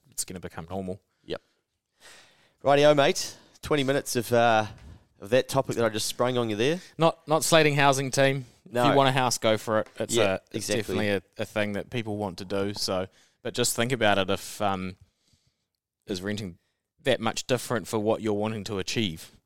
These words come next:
Speaker 2: Yeah, yeah. And I
Speaker 1: And
Speaker 2: think the, like, the anti-rent mentality just seems a bit narrow-minded, or it's not, it's not all that bad.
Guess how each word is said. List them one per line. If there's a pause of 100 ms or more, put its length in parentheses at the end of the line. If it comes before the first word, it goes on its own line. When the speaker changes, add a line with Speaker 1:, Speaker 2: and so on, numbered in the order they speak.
Speaker 2:
Yeah,
yeah.
And
I
Speaker 1:
And
Speaker 2:
think
the,
like,
the
anti-rent
mentality
just
seems
a
bit (480)
narrow-minded,
or
it's
not,
it's
not
all
that
bad.